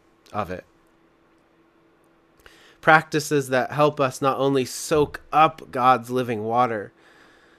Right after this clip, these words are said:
but also help us to bear fruit, like Jeremiah talks about. Jeremiah says that tree by the water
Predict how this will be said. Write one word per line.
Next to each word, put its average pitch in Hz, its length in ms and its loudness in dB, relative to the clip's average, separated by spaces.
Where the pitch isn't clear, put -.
but 135 160 4
also 135 320 4
help 135 260 2
us 135 200 0
to 143 120 -2
bear 123 460 2
fruit, 156 580 -4
like 113 240 -6
Jeremiah 113 480 -2
talks 127 320 -6
about. 95 140 -8
Jeremiah 131 420 2
says 127 260 -4
that 120 260 -4
tree 170 440 0
by 151 200 4
the 120 100 2
water 143 580 0